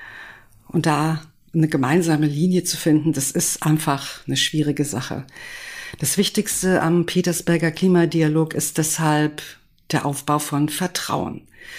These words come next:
Und da hatte die Bundesregierung diesmal ziemlich viel zu tun. Wir haben es ja am Anfang von Annalena Baerbock gehört. Wie sie zum Abschluss des Klimadialogs noch mal ganz ausdrücklich betont,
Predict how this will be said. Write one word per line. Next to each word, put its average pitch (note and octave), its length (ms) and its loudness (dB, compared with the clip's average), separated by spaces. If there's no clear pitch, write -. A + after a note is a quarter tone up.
Und C#3 140 0
da C3 80 2
hatte D#3+ 180 2
die D#3+ 120 -2
Bundesregierung F3+ 760 4
diesmal E3 380 0
ziemlich F3+ 340 0
viel F#3 160 2
zu D#3+ 180 -4
tun. G#3 460 6
Wir C#3 120 0
haben E3 100 4
es - 100 -2
ja D3+ 100 2
am D3+ 100 6
Anfang D#3 640 0
von - 260 0
Annalena D#3 460 4
Baerbock D3+ 460 0
gehört. D#3 680 0
Wie E3 100 4
sie E3 220 0
zum D#3 240 2
Abschluss E3 640 -2
des D3+ 180 -4
Klimadialogs E3 800 2
noch B2+ 120 -2
mal D3 180 -4
ganz F3 340 0
ausdrücklich D#3 680 -2
betont, D#3 720 2